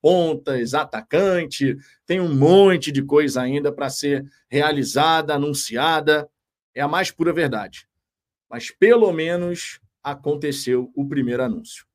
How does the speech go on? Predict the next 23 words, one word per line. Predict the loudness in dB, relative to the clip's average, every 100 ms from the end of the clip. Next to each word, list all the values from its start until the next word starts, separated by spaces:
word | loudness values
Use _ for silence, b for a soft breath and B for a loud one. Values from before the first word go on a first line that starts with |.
| _ _ _ _
Esse | -8 -4
é |
um | -4
ponto | -4 -6 -6
extremamente | -10 -8 -2 0 0 -2 -6 -8
importante | -8 -8 -6 -4 -4 -4 -6 -8 b b b b
e | -2
a |
gente | -2 -2
espera, | -6 0 2 2
claro, | 0 0 2 0 -2
que, | -4 -2 0 0 -2 _ _ _
assim | -12 -6 -4
como | 0 0 0
quando | -2 0
o |
Botafogo | 0 0 0 -2 -4 -2
enfrenta | -4 -4 -2 -2 -4 -4 -6 -10 _ _
uma | -4 -2
equipe | -4 -6 -6 -6
frágil | -6 -4 0 0 0 -4
tecnicamente, | -4 -6 -6 -6 -4 -4 -4 -6 -10 -18 _ _ _ _
que | -8 -4 0 2 2 0